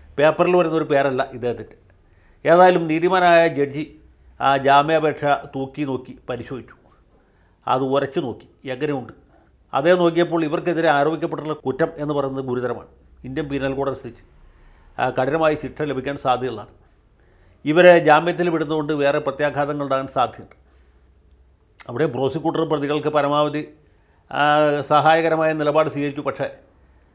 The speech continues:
കോടതിക്ക് ഇത് കണ്ണടച്ച്, ആ, തള്ളിക്കളയാൻ പറ്റിയില്ല. എന്നാൽ ഈ കുട്ടികളുടെ ചെറുപ്രായം പരിഗണിച്ച് എന്തെങ്കിലും ദാക്ഷിണ്യം കാണിക്കണം എന്ന് അദ്ദേഹം ആഗ്രഹിച്ചു. ഈ സി എസ് ഡയസ് എന്ന് പറഞ്ഞ ജഡ്ജി നീതിമാനാണ്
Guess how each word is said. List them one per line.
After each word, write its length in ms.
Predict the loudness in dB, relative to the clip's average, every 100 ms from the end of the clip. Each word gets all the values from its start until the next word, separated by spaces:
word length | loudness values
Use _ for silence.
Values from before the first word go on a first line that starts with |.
| _ 2
കോടതിക്ക് 380 | 4 6 4 4
ഇത് 440 | 4 4 0 -2
കണ്ണടച്ച്, 560 | -2 0 0 0 -6 -10 -16 _ _ -6
ആ, 260 | -2 -2 0
തള്ളിക്കളയാൻ 460 | -2 -2 0 0
പറ്റിയില്ല. 420 | 0 -6 -12 -20 _ _ _ _ _ _ _ _ -6
എന്നാൽ 280 | 2 4 6
ഈ 180 | 6 4
കുട്ടികളുടെ 380 | 2 2 2
ചെറുപ്രായം 680 | 0 0 0 2 6 6 4
പരിഗണിച്ച് 400 | 0 -2 -4 -8 -16 _ _
എന്തെങ്കിലും 460 | -10 -6 -4 -4 -6 -4
ദാക്ഷിണ്യം 500 | 2 2 0 -8 -4
കാണിക്കണം 300 | -4 -4 -8 -8
എന്ന് 160 | -8
അദ്ദേഹം 260 | -4 -2 -2
ആഗ്രഹിച്ചു. 400 | -4 -8 -16 -20 _ _ _ _ _ _ _ _ _
ഈ 140 | -12 -12
സി 120 | -6
എസ് 260 | -6 -4 -2
ഡയസ് 300 | -2 -2 -8
എന്ന് 160 | -8 -6
പറഞ്ഞ 180 | -6
ജഡ്ജി 380 | -4 -6 -6 -8
നീതിമാനാണ് 560 | -6 -6 -2 -2 -2